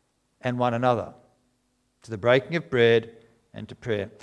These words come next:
Now, the breaking of bread, often we just interpret that as having communion, but that's, I really think we're, we're reading church practice back into our scriptures, 'cause that phrase, breaking of bread, just means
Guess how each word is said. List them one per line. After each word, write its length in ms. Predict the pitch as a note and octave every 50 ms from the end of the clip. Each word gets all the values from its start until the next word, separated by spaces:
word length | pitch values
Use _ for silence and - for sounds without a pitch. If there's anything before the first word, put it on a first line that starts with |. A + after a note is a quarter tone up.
| - - -
Now, 120 | E3+ F3+
the 80 | F#3 G3
breaking 520 | E3+ C#3+ G3 A#3 B3+ C4 B3+ G#3+ G3+ F#3+
of 160 | E3+ A#2+ - -
bread, 400 | C#3 C3 A#2 G#2 - - - - _ _ _ _ _ _ _ _ _ _ _ _ _ _ -
often 220 | C#3+ D#3 D#3+ G3
we 140 | F3 D#3+ D3+
just 220 | C#3 D3+ - -
interpret 640 | - - C3 B2+ - - D3 D#3+ D#3+ D#3+ D#3 C3+ A#2
that 140 | C3+ C3 B2
as 80 | B2 B2
having 280 | C3+ C#3+ B2 B2+ B2+
communion, 500 | - - C#3+ D3+ E3+ G3+ G#3+ F#3+ C#3+ C3+ C3
but 120 | D#3 D3+
that's, 180 | F#3+ F#3 F#3 -
I 120 | - E3+
really 340 | G3 G3 G3 G#3+ A#3 A#3+ A3+
think 300 | - - F3 E3 C#3 B2+
we're, 140 | C3 D3+ D#3
we're 380 | C#3 D3 C#3 D#3 E3 D#3 D3 -
reading 440 | D3 D3+ E3+ F3+ F#3+ E3 D3+ D3
church 320 | C3+ - - E3+ D#3+ C#3 - -
practice 400 | - - D3+ E3 - - C3+ A#2
back 280 | A2 - C3+ C#3 C#3 -
into 220 | D3+ C#3 B2+ B2
our 140 | B2+ B2+ B2
scriptures, 400 | - - - F#3 - - D#3 - - - - - - _
'cause 140 | - E3+ -
that 220 | - F#3 D#3 D3+
phrase, 260 | - F3+ E3 D#3 D3+
breaking 480 | B2 A#2 - D3+ D#3+ F#3 F#3 - A3 G#3+
of 160 | G#3+ G3+ G#3+
bread, 320 | - C#3 B2+ C#3 C#3+ A#2+
just 280 | - F3 F#3+ F#3+ - -
means 280 | C#3 C3 C#3 D3+ -